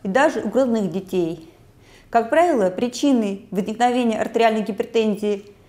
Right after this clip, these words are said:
в раннем возрасте являются врождённые пороки развития крупных сосудов, например, коартация или гипоплазия аорты, стеноз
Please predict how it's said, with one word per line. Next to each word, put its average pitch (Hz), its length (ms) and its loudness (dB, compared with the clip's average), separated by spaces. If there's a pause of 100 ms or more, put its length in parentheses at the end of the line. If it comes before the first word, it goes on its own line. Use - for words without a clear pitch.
(180)
в 220 40 -4
раннем 269 360 4
возрасте 180 600 -2 (280)
являются 247 760 2 (180)
врождённые 240 480 2
пороки 240 400 0
развития 208 400 0
крупных 240 340 -4
сосудов, 208 540 -4 (400)
например, 285 500 0 (340)
коартация 247 600 2
или 208 440 0 (100)
гипоплазия 233 600 2
аорты, 185 560 0
стеноз 262 380 -2